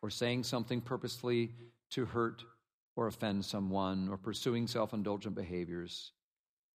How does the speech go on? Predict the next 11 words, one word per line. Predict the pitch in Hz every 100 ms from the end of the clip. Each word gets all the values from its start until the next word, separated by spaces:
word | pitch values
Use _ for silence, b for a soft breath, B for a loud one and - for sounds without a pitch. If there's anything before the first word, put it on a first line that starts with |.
| _ _ _ _ _ _ _
One | - 98
would | 104
expect | - - 180 180 - - b b b
people | 113 104
who |
walk | 110 110 107
in | 104
the |
light | 98 104 101 - - _ _ _ _ _ _ _ -
to | 117
be | 135 127 113